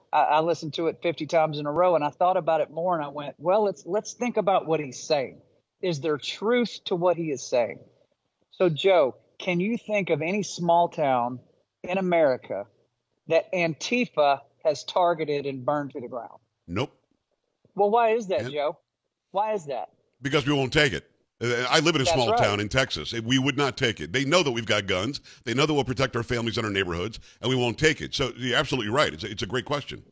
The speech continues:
Speaker 1: Yeah, well, and that's what the song is about. They're like, "Okay, you can,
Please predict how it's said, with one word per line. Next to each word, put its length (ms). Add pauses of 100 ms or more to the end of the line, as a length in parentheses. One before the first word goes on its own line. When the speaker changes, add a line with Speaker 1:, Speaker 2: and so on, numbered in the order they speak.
(460)
Speaker 1:
Yeah, 200
well, 160
and 180
that's 180
what 160
the 80
song 300
is 80
about. 460
They're 100
like, 240
"Okay, 320
you 220
can, 260